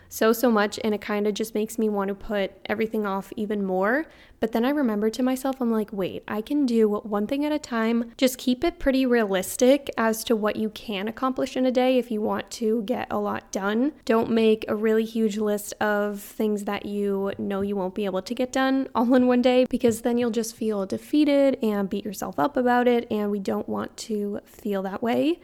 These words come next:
You are totally fine, and this is something that I did when I was getting back into my routine now at my new apartment. I kinda just took it one day at a time. First, I would unpack stuff for the bathroom and then the kitchen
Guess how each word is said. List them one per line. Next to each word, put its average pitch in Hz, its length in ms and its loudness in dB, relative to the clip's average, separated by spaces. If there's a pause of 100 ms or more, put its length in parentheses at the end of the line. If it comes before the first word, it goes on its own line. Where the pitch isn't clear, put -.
(100)
You 233 160 4
are 220 100 6
totally 220 400 2
fine, 220 460 2
and 220 220 2
this 220 140 -2
is 262 80 -6
something 277 360 0
that 240 120 2
I 220 80 2
did 208 380 0
when 202 320 0
I 208 140 -4
was 208 160 -6
getting 208 240 -2
back 196 220 -6
into 214 200 -4
my 208 100 -4
routine 208 580 -4
now 202 440 -2
at 240 160 -4
my 208 340 -4
new 214 200 -4
apartment. 240 600 -2
I 240 60 -2
kinda 226 240 0
just 220 200 -4
took 226 180 -2
it 214 120 -2
one 214 160 0
day 208 140 -2
at 202 80 -4
a 202 60 -4
time. 247 560 2
First, 226 360 -4
I 233 80 0
would 220 140 0
unpack 214 580 -4
stuff 214 320 -4
for 190 480 -6
the 190 120 -10
bathroom 262 680 2
and 208 100 -2
then 175 120 -2
the - 60 -8
kitchen 240 680 0